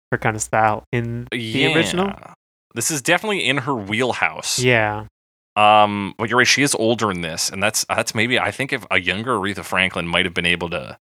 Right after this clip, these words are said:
Speaker 2: to stand toe to toe with the Adele version, but I think maybe just her being a bit older kinda
Speaker 1: Yeah.
Speaker 2: took some of her edge
Speaker 1: It's
Speaker 2: out.
Speaker 1: odd. It's, it's an odd version 'cause they do some, like, more modern stuff on it, and I think it's a deliberate decision.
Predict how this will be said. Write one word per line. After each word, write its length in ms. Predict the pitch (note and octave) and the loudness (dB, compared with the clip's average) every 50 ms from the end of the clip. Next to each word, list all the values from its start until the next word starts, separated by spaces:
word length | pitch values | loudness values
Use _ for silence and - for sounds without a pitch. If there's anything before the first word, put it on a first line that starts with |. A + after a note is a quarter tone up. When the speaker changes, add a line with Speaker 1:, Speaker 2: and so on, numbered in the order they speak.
| _ _ _ _ _ - | _ _ _ _ _ -8
Speaker 2:
to 100 | - F#2 | -4 -2
stand 400 | - - - F#2+ F#2 F#2+ F#2+ F2 | -2 0 0 2 2 0 0 -2
toe 200 | - - G2+ G2 | -2 -2 -2 -2
to 100 | F2+ - | -2 -2
toe 220 | - - F#2+ G2 | 0 0 2 2
with 100 | A2 G#2+ | 0 0
the 120 | - G#2 F2+ | -2 -4 -6
Adele 320 | E2+ D#2+ F2 E2+ F#2 G2+ | -4 -2 -2 0 0 0
version, 400 | - G#2 G2+ A2 A#2+ C#3 D3+ D3 A2 | -2 -2 -2 -2 -2 -4 -4 -4 -4
but 160 | F#2 E2+ - | -4 -2 -2
I 80 | - | -4
think 300 | F2+ - G2 G#2 G#2+ - | -4 -2 -4 -4 -4 -4
maybe 400 | G2 G2 F#2 F2+ F#2 A2 A2 G#2+ | -2 0 4 4 4 4 4 0
just 280 | G2 - - F#2+ - - | 0 0 -2 -2 -2 -2
her 140 | - G2 F2+ | -2 -2 -4
being 320 | E2 - E2+ F2 F2+ G2 | -4 -4 -2 0 2 0
a 60 | F#2+ | 0
bit 260 | E2+ - D#2+ E2 D2+ - _ _ _ _ _ _ _ _ _ _ _ | 0 0 -2 -2 -2 -4 _ _ _ _ _ _ _ _ _ _ _
older 400 | F2 F2 F2+ F#2+ F2 F2+ E2 D#2 | 0 0 0 0 0 0 -2 -2
kinda 300 | - - F2+ E2+ E2+ E2 | -2 -2 -2 0 2 2
Speaker 1:
Yeah. 280 | D2 C#2+ - - - - | 2 2 2 0 0 -2
Speaker 2:
took 220 | - - - - | -4 -4 -4 -4
some 280 | - - - E2+ E2+ F2 | -2 0 0 0 -2 -2
of 80 | E2 - | -4 -4
her 160 | - E2 D#2+ | -6 -6 -2
edge 240 | D2+ E2+ E2+ E2+ - | -2 -2 -2 2 0
Speaker 1:
It's 160 | G#2+ - - | 2 2 0
Speaker 2:
out. 80 | - _ _ _ - | -6 _ _ _ 0
Speaker 1:
odd. 460 | G3 G3 F3+ D3+ B2 A2+ G#2+ - - - | 2 4 4 4 4 4 2 0 0 0
It's, 220 | F3 E3+ - - - _ | 0 0 0 -2 -2 _
it's 160 | - E3+ - | 2 2 2
an 120 | F#3 F3 - _ | 2 -2 -2 _
odd 240 | - F#3 F#3+ F#3+ E3 | 4 6 6 6 4
version 360 | C#3+ E3 D#3+ D3+ B2+ C3 B2+ | 4 4 4 4 4 0 -6
'cause 200 | A#2+ - D#3 C3 | 0 0 0 4
they 100 | E3 F3 | 4 4
do 180 | D#3+ D3 G3+ A3 | 4 6 2 2
some, 220 | G#3 - A3+ G3+ | 6 4 4 6
like, 220 | F#3+ F3+ E3+ D#3 - | 6 4 4 4 4
more 180 | D3+ D3+ D#3 | 4 4 4
modern 320 | D3 D3 D3+ D3+ C#3 C3+ B2+ | 6 6 4 4 4 2 0
stuff 480 | - - - - _ E3+ D#3+ C#3 - | 0 0 0 0 _ 2 2 2 4
on 180 | D3 C3 A#2 A2+ | 2 2 2 2
it, 120 | A2+ A2+ | -2 -6
and 80 | C3+ C3 | -4 0
I 120 | C3+ D3+ | 0 0
think 400 | D3+ - - - G#3 G3+ G3+ G3+ | 0 -2 -2 0 2 2 2 2
it's 220 | G3+ F3+ D3+ - - | 2 0 0 2 2
a 100 | D#3 C#3+ | 2 2
deliberate 640 | - - D3+ C#3+ C3+ D3+ D3 B2+ C#3+ C3+ - - _ | 4 4 2 4 6 4 4 6 6 4 4 4 _
decision. 680 | - B2 - - - C#3+ C3 A2 A#2 G#2+ G2+ G#2+ A2 | -2 0 2 4 4 4 4 4 0 -4 -6 -8 -14